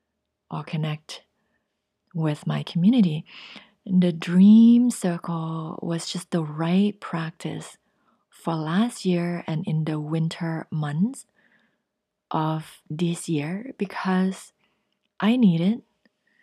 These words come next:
and I also believe that collectively we needed to delve deep into the subconscious and the unconscious,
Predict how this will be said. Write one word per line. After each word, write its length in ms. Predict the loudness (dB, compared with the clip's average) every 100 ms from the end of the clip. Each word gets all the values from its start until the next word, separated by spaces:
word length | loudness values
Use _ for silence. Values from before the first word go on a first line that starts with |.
| _ _ _ _
and 220 | -6 -4 -2
I 140 | -2
also 380 | -4 -6 -6 -4
believe 540 | -2 -2 -4 -8 -12 -10
that 380 | -8 -6 -10 -12 _ _ -20 -20 -20 _ _
collectively 760 | -8 -6 -6 -6 -6 -2 -2 -2
we 260 | 0 4
needed 460 | 4 4 -2 -6 -8 -12 _ -20 -20 _ _ -8
to 120 | -6
delve 720 | -4 -4 -2 -2 -2 -6 -10 -16 -4
deep 340 | 0 0 0
into 280 | -4 -2 -6
the 100 | -8
subconscious 1200 | -8 -10 -8 -10 -6 -2 -2 -2 -6 -8 -14 -20 _ _ _ _ _ -4
and 140 | -4
the 60 | -2
unconscious, 960 | -4 -4 -4 -2 -2 -4 -8 -10 -16